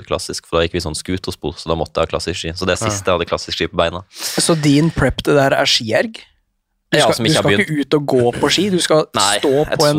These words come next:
Speaker 1: tror ikke jeg orker
Speaker 2: Jo,
Speaker 1: det.
Speaker 3: maskin
Speaker 2: jo, jo,
Speaker 3: og gå på ski.
Speaker 2: Jeg også skal
Speaker 1: Skal jeg gå
Speaker 2: bli
Speaker 1: på ski?
Speaker 2: med, jeg skal bli med på det rennet her, jeg også. Det skal du også, Lars. Eh, kanskje
Speaker 1: Lars
Speaker 2: du ikke er
Speaker 1: vet ikke
Speaker 2: informert
Speaker 1: ennå.
Speaker 2: om det, men det ble du nå.
Speaker 1: Ja.
Speaker 2: Eh, så jeg tenker at på onsdagen eller noe sånt,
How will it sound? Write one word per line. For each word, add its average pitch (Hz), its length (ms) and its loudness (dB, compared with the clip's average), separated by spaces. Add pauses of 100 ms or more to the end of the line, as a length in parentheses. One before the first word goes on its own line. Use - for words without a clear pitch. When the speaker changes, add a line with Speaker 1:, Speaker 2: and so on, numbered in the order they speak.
Speaker 1:
tror 110 160 2
ikke - 80 -2
jeg 92 80 2
orker - 160 -2
Speaker 2:
Jo, 143 120 2
Speaker 1:
det. - 120 4
Speaker 3:
maskin 165 560 2
Speaker 2:
jo, 190 80 0
jo, 139 140 2
Speaker 3:
og 151 100 0
gå 147 80 4
på 160 100 2
ski. 156 220 2
Speaker 2:
Jeg 135 240 2
også 143 160 2
skal - 0 -
Speaker 1:
Skal - 160 0
jeg 95 40 2
gå 107 40 2
Speaker 2:
bli 117 100 4
Speaker 1:
på 123 140 2
ski? - 80 2
Speaker 2:
med, 92 300 -4
jeg 123 120 4
skal 139 140 -4
bli 123 160 2
med 101 120 -4
på 117 120 0
det 110 560 4
rennet 104 180 -2
her, 110 140 2
jeg 107 80 4
også. 147 100 2
Det 143 120 2
skal 139 120 -2
du 123 140 -2
også, 123 180 -2
Lars. 175 240 2 (220)
Eh, 120 640 2
kanskje 107 240 -2
Speaker 1:
Lars 101 140 4
Speaker 2:
du - 20 -2
ikke 113 80 4
er 107 80 2
Speaker 1:
vet 117 80 -4
ikke 98 80 0
Speaker 2:
informert 98 160 2
Speaker 1:
ennå. - 20 2
Speaker 2:
om 113 80 -4
det, 127 200 2
men 135 100 0
det 117 140 2
ble 104 160 4
du 110 80 -4
nå. 156 180 2 (160)
Speaker 1:
Ja. 98 120 2 (120)
Speaker 2:
Eh, 139 480 2
så - 160 -6
jeg 143 80 2
tenker 117 320 -2
at - 80 -
på 120 160 -2
onsdagen 107 480 -2
eller 123 160 0
noe 147 80 -2
sånt, 190 160 2